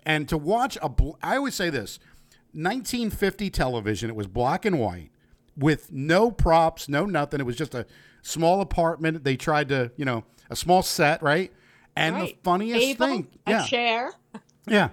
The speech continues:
Speaker 1: that was all that was in there. But yet, that was so much into that show, you know?
Speaker 2: Mm-hmm.
Speaker 1: And, you know, my son to this day will, like, "Hello, ball." Yeah.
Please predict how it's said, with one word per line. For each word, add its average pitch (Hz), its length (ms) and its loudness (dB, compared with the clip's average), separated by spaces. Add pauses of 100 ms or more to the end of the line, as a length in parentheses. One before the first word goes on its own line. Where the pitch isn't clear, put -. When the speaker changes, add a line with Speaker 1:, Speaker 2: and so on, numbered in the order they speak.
(140)
Speaker 1:
that 151 120 0
was 196 160 -2
all 214 180 4
that 214 140 0
was 175 160 -4
in 226 120 -2
there. 147 200 -2 (260)
But 170 120 -6
yet, 175 300 -2
that 165 180 -4
was 151 160 -6
so 208 320 -2
much 196 380 0
into 160 260 0
that 127 240 0
show, 95 500 -2
you 101 100 -10
know? 107 220 -8 (300)
Speaker 2:
Mm-hmm. 143 100 -8
Speaker 1:
And, 135 380 -4 (120)
you 147 120 -4
know, 139 80 -2
my 139 140 0
son 180 240 -2
to 208 120 -2
this 208 140 -2
day 254 160 -2
will, 156 180 2
like, 131 200 2 (100)
"Hello, 214 220 4
ball." 110 880 -4 (220)
Yeah. 117 180 -8